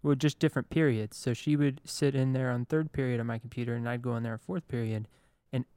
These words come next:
every day I had some sort of embarrassing desktop image on the back of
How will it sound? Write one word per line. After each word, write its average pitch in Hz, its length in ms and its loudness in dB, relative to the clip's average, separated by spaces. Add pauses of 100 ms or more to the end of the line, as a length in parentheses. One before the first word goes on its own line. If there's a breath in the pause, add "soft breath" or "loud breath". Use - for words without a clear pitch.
(120)
every 165 300 4
day 156 320 4
I 127 80 4
had 131 280 0
some 131 280 -2
sort 127 280 0
of 123 100 -4
embarrassing 123 880 0 (460)
desktop 127 580 0
image 120 340 0
on 127 100 -2
the 123 80 -2
back 123 240 0
of 123 180 2